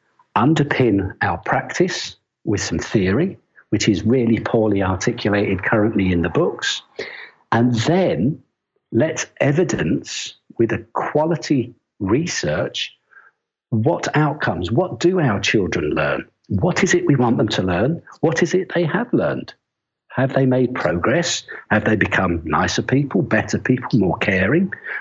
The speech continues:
Are they more self-reliant? And is their ability to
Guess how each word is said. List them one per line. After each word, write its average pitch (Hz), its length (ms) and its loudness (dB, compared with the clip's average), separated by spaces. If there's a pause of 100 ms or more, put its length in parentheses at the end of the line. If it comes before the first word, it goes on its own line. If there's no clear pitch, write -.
(120)
Are 107 100 2
they 98 160 4
more 95 460 2
self-reliant? 95 1040 0 (640)
And 117 360 0 (420)
is 131 200 0
their 135 180 2
ability 117 580 0
to 104 460 0